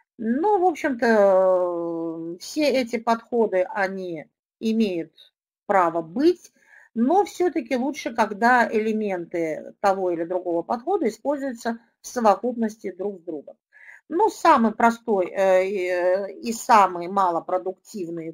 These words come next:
для развития здоровой личности и дальнейшем адаптированности человека в окружающую среду — это ограждающий подход. Ну, понятно, оградили от всего, з-,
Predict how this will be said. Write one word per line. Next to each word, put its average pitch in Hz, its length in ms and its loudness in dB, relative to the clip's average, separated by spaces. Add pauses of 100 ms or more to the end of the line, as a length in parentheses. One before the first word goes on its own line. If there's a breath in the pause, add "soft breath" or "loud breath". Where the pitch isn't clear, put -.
(120)
для 190 300 6
развития 208 920 2
здоровой 175 560 2
личности 233 640 -6 (400 loud breath)
и 262 160 -2
дальнейшем 220 560 0
адаптированности 180 840 -4
человека 180 540 -6
в 165 60 -10
окружающую 170 680 -10
среду — 175 480 -8 (420 soft breath)
это 349 360 2
ограждающий 190 1000 0
подход. - 500 -16
Ну, 240 160 -4
понятно, 170 500 -4
оградили 196 540 2
от 151 200 -8
всего, 269 500 2 (720)
з-, 185 520 2